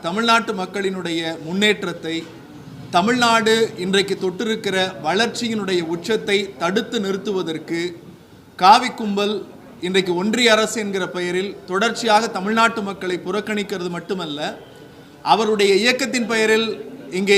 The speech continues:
இயக்கம் நடத்தி கொண்டிருக்கிற தகுதியற்ற தலைவர்கள் பேசுகிற வார்த்தையாக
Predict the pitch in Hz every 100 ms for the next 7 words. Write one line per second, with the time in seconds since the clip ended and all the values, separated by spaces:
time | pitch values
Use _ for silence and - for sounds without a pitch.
0 | 202 240 247 233 233 220 190 202 196 190
1 | 170 165 180 - - - - - - -
2 | - 208 254 262 247 254 - 208 240 233
3 | 214 214 202 220 226 220 202 190 180 147
4 | 180 214 226 214